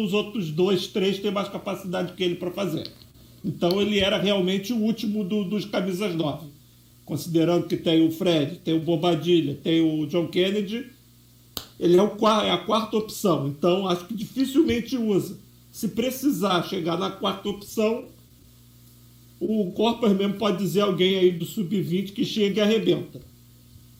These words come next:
O lateral. Tem dois bons no sub-vinte. Tem o Marlon no time. Como eu já falei, o Caio Paulista pode ser improvisado ali. Tem o Danilo Barcelos, que mal ou bem...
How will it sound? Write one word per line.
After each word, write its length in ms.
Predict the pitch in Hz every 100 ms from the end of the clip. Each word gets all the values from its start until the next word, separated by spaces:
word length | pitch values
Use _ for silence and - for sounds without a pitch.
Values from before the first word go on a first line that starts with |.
| - - - - -
O 760 | - 185 185 185 185 180 175 175
lateral. 680 | 175 190 - 220 165 - - - -
Tem 200 | - 190
dois 300 | 165 220 254
bons 260 | 185 233 233
no 80 | 226
sub-vinte. 800 | 240 190 208 160 - - - - - - - - - - - - - -
Tem 140 | 208
o 80 | 240
Marlon 440 | 226 220 214 214 208
no 120 | 208
time. 400 | - - 156 143 - - - - - - - - -
Como 220 | 180 196
eu 80 | 185
já 140 | 202
falei, 560 | 202 208 180 190 214 214
o 80 | 214
Caio 320 | 208 202 196
Paulista 520 | 190 180 202 202 202
pode 300 | - 202 -
ser 160 | - 202
improvisado 760 | - 202 175 190 165 180 175
ali. 300 | 190 165 90 - - - - - - - - - -
Tem 360 | 220 240 226
o 460 | 208 196 185 180 160 165
Danilo 420 | 185 190 226 233
Barcelos, 720 | 180 202 180 - 190 214 226 -
que 160 | -
mal 280 | 185 185 202
ou 160 | 196 147
bem... 560 | 180 202 214 214 196